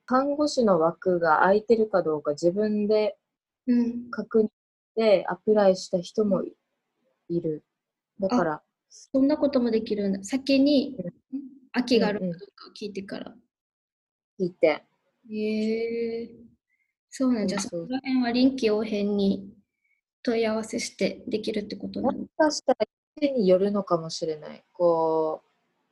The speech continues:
Speaker 1: まあ、あの、沖縄の場合は、
Speaker 2: うん。
Speaker 1: そんなに韓国は、まあ、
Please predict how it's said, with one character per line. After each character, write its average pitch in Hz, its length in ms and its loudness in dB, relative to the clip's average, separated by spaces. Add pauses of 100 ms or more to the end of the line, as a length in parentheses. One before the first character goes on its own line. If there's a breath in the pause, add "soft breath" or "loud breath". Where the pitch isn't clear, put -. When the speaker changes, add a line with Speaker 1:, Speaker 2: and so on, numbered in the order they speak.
(1200)
Speaker 1:
ま 202 280 2 (140)
あ、 175 120 0
あ 170 80 2
の、 165 280 -6
沖 254 240 4
縄 294 200 6
の 294 160 4
場 254 220 8
合 254 180 8
は、 269 380 2 (240)
Speaker 2:
う 240 40 -14
ん。 240 40 -8
Speaker 1:
そ 214 120 0
ん 208 60 -2
な 202 100 2
に 190 140 -2
韓 196 280 -4 (180)
国 175 280 0
は、 156 300 4 (800)
ま 170 120 -2
あ、 - 80 -16